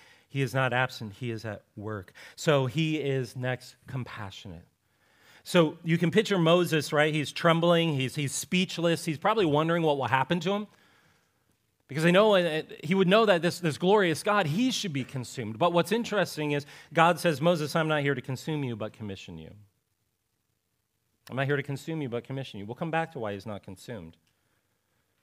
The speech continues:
A-, and God commissions Moses as an agent of his compassion. Let, let's continue. Verse seven says, Then the Lord said, 'I have surely seen the affliction of my people who are in Egypt and have heard their cry because of their taskmasters.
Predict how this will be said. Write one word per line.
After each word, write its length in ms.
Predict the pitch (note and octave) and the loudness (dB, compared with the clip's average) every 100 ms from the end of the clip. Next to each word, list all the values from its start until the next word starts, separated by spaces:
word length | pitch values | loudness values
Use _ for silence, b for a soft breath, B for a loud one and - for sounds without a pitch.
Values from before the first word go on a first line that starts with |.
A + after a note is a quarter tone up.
| b b - | b b -4
A-, 180 | E3+ E3+ | 0 2
and 140 | E3 | 4
God 300 | E3+ E3 C3 - - | 4 4 0 -10 -14
commissions 640 | - D#3 D#3+ G3 - D#3+ B2 | -4 -2 0 0 0 -2 0
Moses 400 | C#3+ C#3 C#3 - | 0 0 -2 0
as 180 | C3+ A#2+ | 0 0
an 100 | C3 | -2
agent 380 | C#3 C3 A#2+ | -4 -4 -6
of 160 | A2+ A2+ | -6 -8
his 160 | A#2 - | -10 -10
compassion. 600 | G#2 - C#3 - F2 E2+ | -14 -8 -8 -8 -12 -10
Let, 140 | A2+ _ | -12 _
let's 160 | C3 - | -14 -6
continue. 420 | D#3 D3 A#2+ G#2+ | -6 -4 -6 -6
Verse 220 | B2+ C3 | -6 -6
seven 420 | - D#3+ A#2 F#2 F#2 B B B | -2 -2 -2 -6 -12 B B B
says, 280 | E3+ D3+ C#3 | -2 0 0
Then 180 | F#3+ | 0
the 100 | G#3+ | 2
Lord 240 | F3 E3 C#3+ | 2 2 0
said, 200 | D#3+ C#3 | 0 2
'I 80 | C#3 | 2
have 100 | C3+ | 0
surely 300 | E3+ D#3 D3 | -2 -2 -2
seen 180 | D#3 | -2
the 80 | C#3 | -2
affliction 400 | B2 F3 F3 E3 | -2 -4 -4 -4
of 60 | C#3+ | -2
my 100 | B2+ | -2
people 300 | - C#3 C3 | -4 -6 -4
who 60 | |
are 20 | A#2+ | -4
in 80 | |
Egypt 400 | D3+ D3+ B2 A#2+ | -4 -4 -6 -6
and 100 | A#2+ | -6
have 140 | A#2+ A2 | -8 -8
heard 260 | F3+ F3+ | -6 -6
their 140 | F3 F3 | -6 -10
cry 300 | - A2 A2 | -6 -4 -4
because 220 | A#2 A#2+ | -8 -12
of 100 | A#2 | -10
their 100 | C3+ | -10
taskmasters. 800 | - D3+ C#3+ G#2+ F2+ - F2+ - | -6 -8 -8 -12 -12 -14 -20 -20